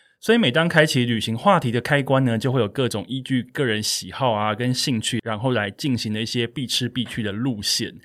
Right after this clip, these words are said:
今天我邀请他来呢，是要一起聊我们都好喜欢的京都。在这座我们都很喜欢的远方城市里面，到底我们有哪些相同和不同的必吃必去景点呢？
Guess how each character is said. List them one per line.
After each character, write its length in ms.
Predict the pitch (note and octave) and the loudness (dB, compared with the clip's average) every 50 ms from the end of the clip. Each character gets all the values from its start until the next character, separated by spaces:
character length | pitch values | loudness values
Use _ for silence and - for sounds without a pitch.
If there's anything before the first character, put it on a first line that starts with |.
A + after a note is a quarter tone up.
| - - - _ _ _ _ _ - - - - | -20 -20 -20 _ _ _ _ _ -20 -20 -10 -2
今 140 | - G#3 G#3+ | 0 4 4
天 80 | B3 | 6
我 80 | G#3+ D3+ | 6 6
邀 160 | D#3+ E3+ F3 | 6 6 6
请 160 | - B2+ G#2 | 4 2 0
他 160 | G2 C#3 C3 | 2 2 2
来 320 | C3 C3 A#2 G2 F#2+ F#2+ F#2+ | 2 2 2 0 0 -2 -6
呢， 300 | G2 G2 F#2+ F#2+ G#2 G#2+ | -6 -6 -6 -6 -8 -6
是 340 | - - C3+ A#2+ A#2 A#2+ - | -4 -2 0 0 0 0 0
要 180 | B2 A#2+ A#2 - | 2 2 2 2
一 60 | B2+ | -2
起 120 | B2 - G#2 | -4 -6 -6
聊 300 | F#2+ F#2+ G2+ G2 G2+ A2 | -6 -4 -2 -2 -2 -2
我 100 | A2 F#2+ | -2 -4
们 160 | F#2+ G2 F#2+ | -4 -6 -6
都 160 | - A2+ A2+ | -4 -4 -4
好 240 | A2+ - A2 G#2 A2+ | -2 -2 -2 -2 -2
喜 160 | - A#2+ F#2 | -2 -4 -4
欢 160 | G2+ A2+ A2 | -4 -4 -2
的 100 | A#2 A2 | -2 -4
京 300 | G2+ - A#2+ A2 A2+ A#2 | -4 -4 -4 -2 -4 -4
都。 380 | - - A2 G2+ G2+ G#2 G#2+ - - - - - - - | -6 -8 -10 -8 -8 -8 -10 -12 -16 -20 -20 -20 -8 -2
在 120 | - F3+ D#3+ | 0 0 2
这 140 | - F3+ | 2 2
座 160 | E3+ - F3 D3+ | 2 2 2 2
我 140 | B2+ G#2+ | 0 0
们 160 | G2 G2+ G#2 G#2 | -2 -2 -4 -2
都 120 | C#3 C#3 | -2 -2
很 220 | - - A#2 A#2 | 0 0 -2 -2
喜 240 | A#2+ - - - F#2+ | -2 -2 -2 -4 -4
欢 220 | - - C#3 D3 D#3 | -4 -2 -2 0 0
的 80 | C#3+ | 0
远 240 | B2 A#2 A2+ G2 F#2+ | 0 0 -2 -4 -4
方 240 | - D3 D#3 F#3 F3+ | -2 -2 -2 -2 -2
城 200 | - - A2+ G#2+ | -2 -4 -4 -2
市 200 | G#2 - D3 C3 | -2 -2 -2 -2
里 180 | A2+ G#2 E2 | -2 -4 -6
面， 340 | - F#2+ A2+ A#2+ A2 F2 F2+ B2 | -6 -4 -4 -4 -4 -4 -6 -2
到 200 | - F#3 E3 C#3 | 0 0 2 2
底 100 | C#3 C3 | 0 -2
我 80 | B2 | -2
们 140 | G#2+ A2 A2 | -2 -2 -2
有 120 | A#2 B2+ | -2 -2
哪 200 | D3+ D#3 B2 G2+ | -2 -2 -4 -4
些 320 | G2 - - C#3+ C#3 D3 D3+ | -4 -4 -2 -2 -2 -2 -2
相 360 | D3 - - F3+ F3 G3 G3+ | -4 -2 0 0 2 0 0
同 200 | G3+ - A2+ G#2+ | -2 -2 -4 -4
和 220 | A#2 B2 D#3 C3+ B2 | -2 -2 -2 -2 -2
不 180 | B2+ C#3 C#3 C3 | -2 -4 -4 -4
同 240 | - - A2 G2+ G2+ | -4 -4 -6 -4 -4
的 260 | A2+ A2 G2+ G2 G2+ | -2 -2 -2 -2 -4
必 180 | - - D#3 C3+ | -6 -6 -8 -6
吃 240 | B2+ - - C3 B2 | -6 -4 -4 -4 -4
必 220 | B2+ D3+ C3+ A#2+ | -4 -6 -6 -6
去 220 | - - D3 C3 | -6 -6 -8 -8
景 340 | - - - A2+ G2+ A#2+ C3+ | -8 -6 -6 -4 -2 -2 -4
点 300 | C3+ - B2 G#2+ F#2+ F#2 | -2 -2 -2 -2 -4 -6
呢？ 300 | F#2+ F#2 G2+ E2+ F#2+ G2+ | -8 -8 -8 -10 -12 -14